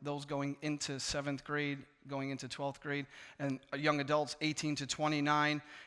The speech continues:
You can register on our website your team. There's no cost. <clears throat> Excuse me.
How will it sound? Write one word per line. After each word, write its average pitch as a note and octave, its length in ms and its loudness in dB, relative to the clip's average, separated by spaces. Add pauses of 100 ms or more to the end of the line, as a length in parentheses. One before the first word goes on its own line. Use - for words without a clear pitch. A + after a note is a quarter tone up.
You F3 160 0
can D#3 180 0
register E3 640 6
on D3+ 100 4
our C#3 140 2
website D3 580 4
your D3 140 0
team. C#3 380 0
There's B2 120 -4
no C#3 140 0
cost. C#3+ 400 0 (220)
<clears throat> - 180 -2
Excuse C#3+ 680 6
me. B2 120 -6